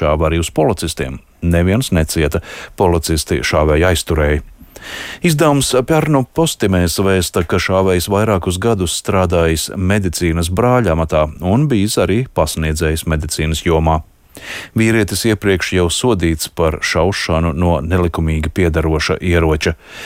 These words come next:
Viņam bijusi ieroča glabāšanas atļauja. Pie viņa atrasti daudzi šaujamieroči. Igaunijas iekšlietu ministrs Urmas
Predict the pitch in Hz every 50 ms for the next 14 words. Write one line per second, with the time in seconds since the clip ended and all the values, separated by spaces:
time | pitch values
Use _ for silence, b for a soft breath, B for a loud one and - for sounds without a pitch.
0 | B B B B B B B B B 110 135 165 185 196 160 139 147 143 - 196
1 | 175 160 139 127 131 139 139 - 175 165 139 104 98 92 85 78 82 82 82 -
2 | - 117 117 139 151 - 190 170 - - 87 80 76 76 78 78 73 78 80 -
3 | - _ _ _ - 82 78 76 76 80 78 78 78 80 78 - - 85 82 -
4 | - - 85 - - 90 82 82 78 80 95 113 117 123 117 - - 123 101 90
5 | 90 87 82 82 78 78 82 80 78 76 - 78 - _ _ _ _ - - _
6 | _ _ _ - _ _ - - - - 107 98 110 101 92 90 95 90 - -
7 | 147 - - - - 101 90 85 80 92 101 123 127 117 - - - 95 92 -
8 | - - 98 92 92 95 92 85 78 - -